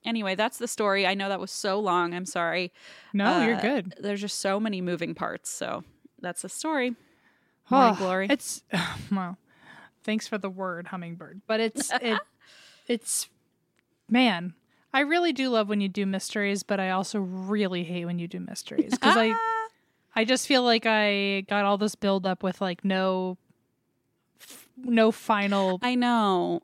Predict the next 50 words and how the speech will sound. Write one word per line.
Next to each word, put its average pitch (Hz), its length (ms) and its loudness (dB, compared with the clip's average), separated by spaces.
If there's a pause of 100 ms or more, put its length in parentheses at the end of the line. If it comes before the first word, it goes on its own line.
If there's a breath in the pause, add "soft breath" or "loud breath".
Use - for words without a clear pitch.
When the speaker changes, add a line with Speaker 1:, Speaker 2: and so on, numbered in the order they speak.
Speaker 2:
moment. 196 760 0
Speaker 1:
I, 254 40 2
and 254 100 6
that's 294 220 0
why 294 220 4
I 240 60 4
like 220 200 4
telling 214 320 0
them 208 200 2
to - 180 -2
you, 214 260 0
because 196 300 -4
it's 185 160 -6
like, 190 180 0 (180)
now 196 300 0
finally 190 500 -2
I 175 100 0
can 214 180 -8
share 185 220 -4
my 180 120 -4
frustration 185 640 -6
with 180 100 -10
someone 196 260 -6
else. 190 380 -6
Like, 190 260 -2 (600 loud breath)
'cause 359 140 0
Speaker 2:
I 277 100 6
mean 359 120 4
Speaker 1:
otherwise 339 120 4
I 320 60 2
just 311 200 -2
sit 330 100 0
here 302 140 2
pulling 269 300 0
my 226 140 -2
hair 247 220 -2
out, 196 240 2
like, 196 200 -4
watching 214 320 -2
these 196 160 -4
documentaries. 190 800 -2 (460)
Speaker 2:
I 160 240 2
mean, 311 180 2
Speaker 1:
Ugh. 110 120 -4
Speaker 2:
part 311 260 4
of 339 60 -2
me 330 100 2
thinks 285 340 -4
it 233 160 -2
wasn't 254 540 0